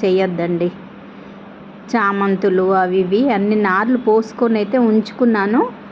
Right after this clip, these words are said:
వాటిని నార్లు పోసి నీడకు పెట్టాను. అవి ఇంకా వన్ మంత్ తర్వాత చల్లగా వర్షాలు పడ్డప్పుడు రీపాటింగ్ చేస్తాను.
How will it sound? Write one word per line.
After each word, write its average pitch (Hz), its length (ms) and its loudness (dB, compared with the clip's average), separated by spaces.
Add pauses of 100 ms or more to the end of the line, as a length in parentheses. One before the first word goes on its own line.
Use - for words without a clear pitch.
(360)
వాటిని 208 400 0 (200)
నార్లు 214 360 0
పోసి 214 340 2 (220)
నీడకు 226 380 2
పెట్టాను. 175 420 0 (540)
అవి 269 180 2 (760)
ఇంకా 220 260 2
వన్ 208 220 0
మంత్ 202 280 -2
తర్వాత 226 420 0 (140)
చల్లగా 220 440 2 (320)
వర్షాలు 208 440 0
పడ్డప్పుడు 190 440 2 (720)
రీపాటింగ్ 185 580 0
చేస్తాను. 170 480 -2